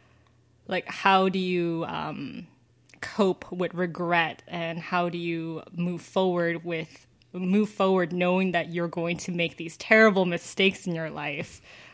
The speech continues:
Like, I think there's a line in the book where, uh,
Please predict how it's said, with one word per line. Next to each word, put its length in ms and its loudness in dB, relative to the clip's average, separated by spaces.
Like, 120 4
I 100 8
think 200 6
there's 220 8
a 80 6
line 480 4
in 120 -2
the 80 0
book 380 2
where, 300 0
uh, 280 -4